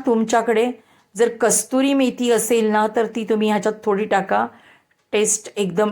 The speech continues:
एक नंबर लागते. माझ्याकडे कस्तुरी मेथी होती, पण मी जेव्हा बरणीत बघायला गेली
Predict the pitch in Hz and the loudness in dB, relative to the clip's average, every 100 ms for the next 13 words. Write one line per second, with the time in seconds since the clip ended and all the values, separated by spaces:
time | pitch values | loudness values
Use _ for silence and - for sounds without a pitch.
0 | - 208 220 220 196 196 220 220 196 180 | 0 0 0 0 0 0 0 2 2 0
1 | - 220 247 - - - 202 190 214 233 | -2 -2 -2 -8 -20 -2 0 2 2 0
2 | 233 202 - 226 240 226 214 240 233 247 | 0 -2 0 0 2 2 0 -2 0 0
3 | 269 233 233 277 - - _ - 226 226 | 0 -2 -2 -4 -8 -20 _ -4 0 0
4 | 196 208 226 208 202 214 233 208 208 214 | 2 2 2 4 2 2 0 0 2 4
5 | 220 220 220 | 2 2 0